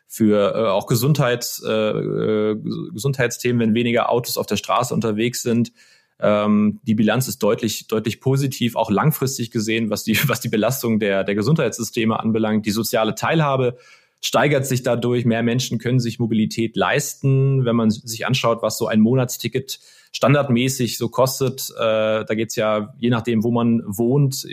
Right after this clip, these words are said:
welche, welche Zonen man nutzen muss, geht's ja schon in die Richtung, Richtung hundert Euro, äh, bei den normalen, äh, Monatstickets. Also von daher wäre das ja auch eine Möglichkeit,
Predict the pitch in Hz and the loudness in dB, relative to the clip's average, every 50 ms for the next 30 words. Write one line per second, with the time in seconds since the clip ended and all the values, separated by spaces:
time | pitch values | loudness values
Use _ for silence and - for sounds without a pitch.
0 | 113 107 101 107 107 - 120 110 104 98 107 123 107 - - - 151 151 156 143 | -4 -2 -2 -2 -2 0 0 0 0 0 -2 -4 -4 -2 0 0 2 2 4 2
1 | 135 127 127 131 131 131 - - 123 123 127 127 - - - - - - - - | 2 2 2 2 0 0 -2 -2 0 2 0 0 -2 -6 -14 -20 -20 -20 -20 -20
2 | _ _ - 110 - 123 110 107 120 113 104 110 110 117 117 110 - 120 117 113 | _ _ -4 -2 0 0 0 0 2 2 2 2 2 0 -2 -2 -2 -2 0 0
3 | 110 110 113 110 - 117 110 117 123 120 110 - - 110 120 127 123 131 131 127 | 0 0 -2 -2 -2 0 0 2 2 2 2 0 0 0 0 0 2 2 2 2
4 | 127 123 113 104 110 113 113 110 110 110 107 - - - - 104 104 113 110 107 | 2 2 2 2 2 2 2 2 2 2 0 -2 -6 -4 -4 -2 0 2 2 2
5 | 107 107 107 104 107 110 110 110 110 107 - - - - - - 110 110 107 107 | 2 2 2 2 0 0 0 -2 -2 -4 -6 -10 -16 -18 -12 -6 -2 0 0 2
6 | 107 110 117 123 117 110 - - - 120 123 - - 120 117 120 117 - - - | 2 2 2 2 0 -2 -4 -6 -6 -6 -4 -2 -2 0 0 -2 -2 -6 -10 -14
7 | - - - 127 117 110 117 139 147 127 120 127 135 127 120 120 - - 113 101 | -10 -2 0 2 4 4 4 4 2 2 0 0 0 0 -2 -2 -2 -2 -2 -2
8 | - - 117 120 113 110 117 127 - 117 - - - 110 107 110 - | -2 -2 -2 -2 0 0 0 -2 -4 -6 -8 -4 -2 -2 -2 -2 -4